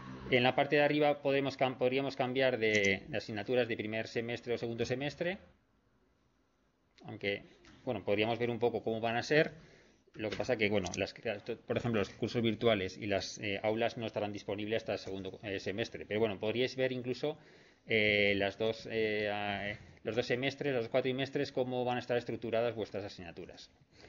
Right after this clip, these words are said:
Luego, en este panel que os, también os recomendaba, tenéis un montón de información también a mano. Por ejemplo,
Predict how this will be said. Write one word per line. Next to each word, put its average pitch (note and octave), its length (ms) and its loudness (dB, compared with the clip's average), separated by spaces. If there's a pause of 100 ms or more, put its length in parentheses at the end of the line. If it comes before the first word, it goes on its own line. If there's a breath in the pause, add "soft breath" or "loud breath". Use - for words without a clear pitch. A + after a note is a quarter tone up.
(140 loud breath)
Luego, D3 160 4
en E3 60 4
este D#3+ 180 0
panel E3 240 4
que D3+ 100 4
os, - 240 -4
también C#3 260 -2
os B2+ 40 -8
recomendaba, D3 560 2
tenéis C#3 300 0
un D3+ 280 -4
montón D3 240 -2
de D3 60 0
información C#3+ 420 -2
también D3 380 -2 (360 loud breath)
a B2 100 -4
mano. A2+ 400 0
Por A#2+ 120 4
ejemplo, A2+ 460 0